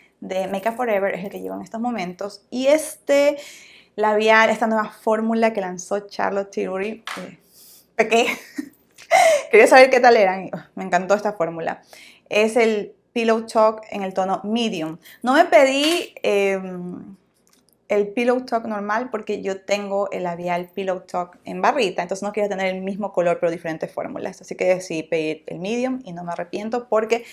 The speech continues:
es bellísimo. Ahora, el color se parece mucho a este labial de aquí, que en la cajita de descripción les voy a dejar el nombre porque aquí no lo puedo ver, está muy chiquitito,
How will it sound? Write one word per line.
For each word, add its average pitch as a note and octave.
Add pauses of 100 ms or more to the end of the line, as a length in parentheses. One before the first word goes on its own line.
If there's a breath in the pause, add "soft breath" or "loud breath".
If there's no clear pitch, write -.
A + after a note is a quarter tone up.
(160 loud breath)
es F#3+ (340 soft breath)
bellísimo. E3+ (320 loud breath)
Ahora, A3+
el A3+
color B3
se E4+
parece C#4+
mucho C#4+
a G3
este G#3+
labial F3+
de G3+
aquí, G3+
que F3
en E3+
la F3
cajita F#3
de G#3
descripción F#3+
les F#3
voy F#3+
a -
dejar F#3
el F#3+
nombre A3
porque E3
aquí F3
no F3
lo F3
puedo A3+
ver, A#3+
está G#3+
muy F#3+
chiquitito, C4